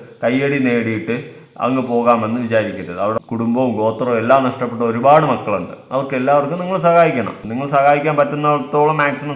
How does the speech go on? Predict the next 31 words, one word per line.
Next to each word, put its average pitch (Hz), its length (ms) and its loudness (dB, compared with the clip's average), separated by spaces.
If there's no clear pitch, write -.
സഹായിക്കുമെന്ന് 131 560 0
എനിക്ക് 127 220 -6
പറയാനുള്ളത്. 110 440 0
എന്തായാലും 196 400 6
ശ്രുതിയുടെ 170 420 4
ഈ 143 40 -2
ഒരു 160 160 2
വീഡിയോയുടെ 143 400 4
താഴെ 127 220 8
വന്നിട്ടുള്ള 127 440 0
കമന്റ് 120 280 2
ബോക്സ് 120 240 -2
മാക്സിമം 156 480 -2
എടുത്ത് 117 220 -6
നോക്കിക്കഴിഞ്ഞാൽ 101 720 -4
തൊണ്ണൂറ്റൊമ്പത് 135 680 -2
ശതമാനവും 113 580 0
കീടാണുക്കളാണ്. 95 680 -4
ഒരു 139 160 0
ശതമാനം 120 480 4
എങ്ങാണ്ട് 117 360 0
നല്ല 107 140 0
ഉള്ളത് 101 240 -2
പോലെ 98 160 -6
തന്നെ 92 180 -8
എനിക്ക് 92 220 -10
തോന്നിയത്. 90 320 -10
തൊണ്ണൂറ്റൊമ്പത് 120 640 -4
ശതമാനം 107 420 -4
കീടാണുക്കൾ 107 540 -6
കൊണ്ട് 101 140 -8